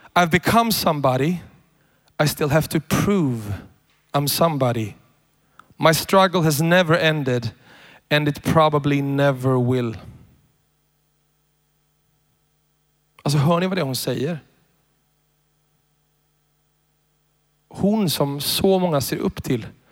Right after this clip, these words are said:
brottas hela tiden med känslan av att vara medioker, alltså medelmåttig.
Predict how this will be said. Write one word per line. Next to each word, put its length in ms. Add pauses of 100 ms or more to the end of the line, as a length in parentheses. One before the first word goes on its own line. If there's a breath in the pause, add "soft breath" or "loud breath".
(400 soft breath)
brottas 480 (120)
hela 640 (180)
tiden 400
med 100
känslan 520
av 200
att 140
vara 260 (300 loud breath)
medioker, 640
alltså 140
medelmåttig. 920